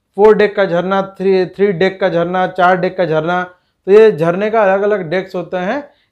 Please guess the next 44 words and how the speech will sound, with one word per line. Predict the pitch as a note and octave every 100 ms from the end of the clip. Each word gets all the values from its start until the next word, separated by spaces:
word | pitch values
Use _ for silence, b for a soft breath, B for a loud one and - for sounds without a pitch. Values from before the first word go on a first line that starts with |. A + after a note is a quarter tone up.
| F#3+
इसके | F#3 A3+
बारे | G#3 G3+
में | A3
मैं | B3
अलग | C4+ G3 G#3 G3+
से | A3 G#3+
एक, | G#3 G#3
अ, | G3 F#3+ F3+ F3 F#3+
स्क्रीन | F#3 - F#3 F#3
का |
पूरा | F#3+ F#3 F#3
एपिसोड | F3 F3 F3+ E3
बनाऊंगा, | D#3+ D3+ D#3 A3 C4 B B F3+
उसके | E3+ G3+
बारे | F#3+
में | F#3+ F#3+
डेक्स | F3+ -
को | -
कैसे, | F#3 F3+ F3
अ, | F3 -
पहचानेंगे | F3 E3+ E3 E3 E3+ D#3+ E3+ E3+
और | F3+ E3
कौन | E3+ E3
से | E3
डेक | D#3 D#3+
में | E3 D#3+
क्या-क्या | D#3+ D3 F3 E3 D#3+ B B D3+
मटेरियल | D#3 D3+ E3
आप | D#3+ D#3
लोग | D#3+
निकाल | D#3 D3+ D#3
सकते | D3+ D#3+ - E3+
हैं, | E3
उसके | G3+ - F3
बारे | D3+ D3+
में | D#3+
मैं | E3 E3+ E3
एक | E3
अलग | D3 C#3+
से | D#3+
बना | C#3+ C#3
दूंगा | C3+ C#3+ C#3
आपको | C3+ C#3
एपिसोड, | C3+ B2+ D3 G#3+